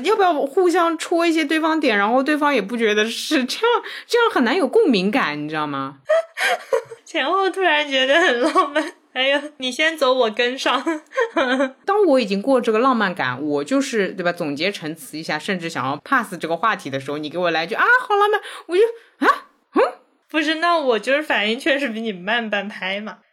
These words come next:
Speaker 2: 先富带动后富，不就是这样的吗？农村包围城市。
Speaker 1: 别包，别包，别包，土象走远，走开，走开点，走开点。
Speaker 2: <laughs>
Speaker 1: 好，好，好，懂了，你大概是这样子个情况，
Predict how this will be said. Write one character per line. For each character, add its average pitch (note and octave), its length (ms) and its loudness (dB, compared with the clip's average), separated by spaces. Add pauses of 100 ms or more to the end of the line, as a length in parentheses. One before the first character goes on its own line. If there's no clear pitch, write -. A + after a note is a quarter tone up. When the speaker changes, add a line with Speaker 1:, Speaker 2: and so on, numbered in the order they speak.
Speaker 2:
先 D4 320 -2
富 D#4 180 -6
带 C4 220 0
动 A#3+ 160 0
后 A#3+ 240 0
富， G#3 220 -12
不 G3 120 -18
就 A3 140 -4
是 A#3 120 -16
这 A3+ 120 -4
样 G#3 140 -4
的 F#3+ 80 -10
吗？ F3+ 160 -14
农 G3+ 160 -10
村 D4 240 -6
包 C#4 180 0
围 A3 180 0
城 F3 280 -12
市。 - 320 -10 (100)
Speaker 1:
别 G#3+ 140 2
包， G#3+ 180 2
别 F#3+ 160 0
包， F#3 220 0
别 E3 180 -4
包， D3+ 220 -8 (120)
土 F3 200 -8
象 A#3 200 0
走 F3+ 160 -2
远， D#3 220 -4
走 F#3 140 0
开， F#3+ 180 0
走 D#3+ 180 -4
开 F3 140 -4
点， D3+ 180 -8
走 C#3+ 160 -10
开 D#3 140 -10
点。 D3 140 -12 (720)
Speaker 2:
<laughs> - 1000 -6
Speaker 1:
好， D3+ 160 -4
好， C3+ 140 -6
好， C3 160 -12
懂 C#3 220 -4
了， C3+ 100 -2
你 C3 220 -4
大 E3 100 -4
概 E3+ 160 -4
是 E3+ 100 -12
这 F#3+ 80 -10
样 D3+ 240 -4
子 C3 120 -12
个 A#2+ 100 -12
情 C3 180 -16
况， - 200 -20